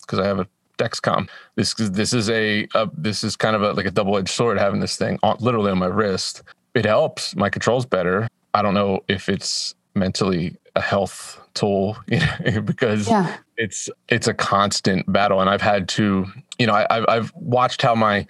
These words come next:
Speaker 1: need to control this part of my life and, and ultimately having the ability to control this part of my life, how I've watched that parlay into other parts of life that I have no control over.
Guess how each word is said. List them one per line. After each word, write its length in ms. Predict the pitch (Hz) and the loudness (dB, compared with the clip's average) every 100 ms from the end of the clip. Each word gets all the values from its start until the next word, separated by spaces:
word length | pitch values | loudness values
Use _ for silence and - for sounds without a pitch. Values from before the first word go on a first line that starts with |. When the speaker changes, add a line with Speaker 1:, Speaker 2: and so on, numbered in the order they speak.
| - | -2
Speaker 1:
need 260 | 123 131 123 | 0 2 0
to 80 | - | -2
control 380 | 117 - 123 | -2 0 2
this 200 | 98 120 | 2 -2
part 220 | - 131 120 | 2 2 4
of 60 | |
my 100 | 107 | 2
life 260 | 107 95 98 | 2 2 2
and, 240 | 147 165 | 0 2
and 120 | 151 | 2
ultimately 520 | 143 160 117 107 110 95 | 2 2 0 0 0 2
having 460 | 120 117 104 98 - | 2 2 -2 -4 -6
the 200 | 98 107 | -2 0
ability 460 | 80 123 190 95 | 2 0 2 -2
to 80 | 82 | -4
control 340 | - 98 98 95 | -4 -2 0 -2
this 100 | - | 0
part 220 | 104 92 | 0 2
of 40 | |
my 80 | 92 | 2
life, 260 | 95 95 - | 0 0 2
how 180 | 101 | 2
I've 120 | 101 107 | 2 2
watched 240 | 104 - | 0 0
that 140 | 98 | -4
parlay 460 | - 104 98 98 98 - | 0 0 2 0 -2 -4
into 320 | 104 - 101 | -4 -4 -2
other 240 | 104 107 | -2 -2
parts 540 | 101 104 95 - - - - - | 0 0 0 -4 -12 -14 -10 -4
of 160 | 98 | -4
life 460 | 101 95 90 90 - | 0 0 0 -4 -4
that 120 | 95 | -2
I 80 | 92 | -2
have 240 | - 98 95 | -2 -2 -2
no 140 | 92 | -4
control 460 | - 98 - - - | -6 -6 -4 -4 -6
over. 320 | - 92 | -4 -6